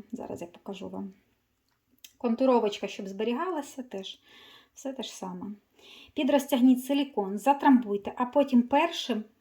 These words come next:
ось бачите, я нібито вивертаю. Мої форми це дозволяють. І ось така краса у нас з вами додатково виходить.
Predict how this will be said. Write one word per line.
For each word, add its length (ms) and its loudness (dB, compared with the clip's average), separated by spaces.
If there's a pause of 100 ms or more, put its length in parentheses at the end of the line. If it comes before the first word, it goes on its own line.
ось 220 -6
бачите, 400 -2
я 160 0
нібито 360 6
вивертаю. 760 -4 (720)
Мої 280 4
форми 580 2
це 180 0
дозволяють. 640 -6
І 100 -2
ось 160 0
така 240 -2
краса 380 -2 (1400)
у 60 -4
нас 300 2
з 40 -10
вами 400 2 (320)
додатково 580 -2
виходить. 580 -14